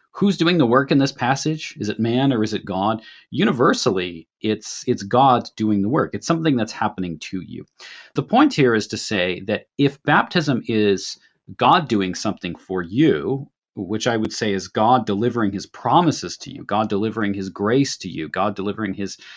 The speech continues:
forgiveness to you, if that's the case, then you don't need to be of a certain age or a certain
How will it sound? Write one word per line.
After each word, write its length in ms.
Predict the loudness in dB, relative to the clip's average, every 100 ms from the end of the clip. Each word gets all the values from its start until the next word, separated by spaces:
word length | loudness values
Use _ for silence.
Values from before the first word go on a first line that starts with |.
| -20 _
forgiveness 640 | -10 0 4 4 4 -2 -8
to 160 | -10
you, 280 | -12 -12 -16 _ _ -20 _ -2
if 140 | 0
that's 300 | 4 2 2
the 100 | -4
case, 600 | -4 -4 -4 -4 -6 -12 -16 _ _
then 280 | -4 -2 0
you 220 | 2 2
don't 240 | 4 4 4
need 400 | 4 4 4 -4 _ _ _
to 120 | -4 -2
be 320 | 2 4 4
of 400 | 4 2 0 -8 _ _
a 20 | -4
certain 440 | 2 4 4 0
age 400 | 4 6 6 4
or 220 | 0 0 0
a 40 |
certain 460 | 0 -2 -2 -4